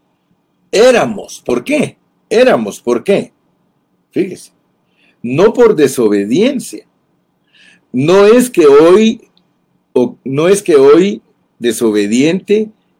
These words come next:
o que hoy desobedeciste, y entonces hoy comenzaste a ser pecador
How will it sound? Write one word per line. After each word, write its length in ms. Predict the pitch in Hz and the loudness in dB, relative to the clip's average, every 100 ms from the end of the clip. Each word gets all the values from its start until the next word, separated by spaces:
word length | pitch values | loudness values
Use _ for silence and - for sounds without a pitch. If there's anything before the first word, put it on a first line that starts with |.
| _ _ _ _ _ - | _ _ _ _ _ -2
o 380 | 107 110 110 _ _ | 0 2 -2 _ _
que 100 | - | -6
hoy 300 | 110 127 165 | -2 2 2
desobedeciste, 1300 | 156 131 117 110 101 98 92 90 143 190 - 185 180 _ _ _ _ _ | 2 0 0 -2 -2 -2 -4 -4 -2 -2 0 -2 -2 _ _ _ _ _
y 160 | 139 123 | -2 -2
entonces 600 | 113 127 151 147 127 135 | -2 -2 -4 -2 -4 0
hoy 220 | 147 151 | 0 0
comenzaste 720 | 143 120 104 - 127 151 135 | -2 0 -4 -4 -4 -4 -4
a 60 | 104 | -6
ser 320 | - 131 131 | -4 -6 -4
pecador 640 | 117 - 90 113 170 185 | -8 -6 -6 -2 -2 -2